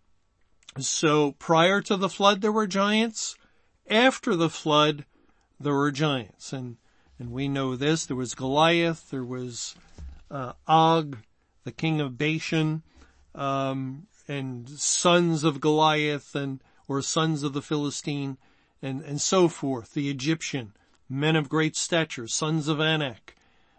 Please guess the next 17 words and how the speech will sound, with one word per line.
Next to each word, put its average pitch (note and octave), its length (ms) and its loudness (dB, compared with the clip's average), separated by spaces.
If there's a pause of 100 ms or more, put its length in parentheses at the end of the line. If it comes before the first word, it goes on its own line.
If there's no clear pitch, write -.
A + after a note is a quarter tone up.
(120)
Um, B2+ 460 -6 (180)
there, D3+ 280 -8
there, C#3 540 -2
there C#3 220 -4
were C#3+ 260 -2
giants D#3 920 0 (540)
in G3+ 360 2
the G#3+ 100 4
world, E3+ 640 4 (800)
and C#3+ 220 -4
a C3 80 -4
giant D#3+ 500 4
is C#3+ 140 -2
just D3+ 200 0
someone D3 460 0
who, C3 520 0 (640)
uh, B2+ 300 -10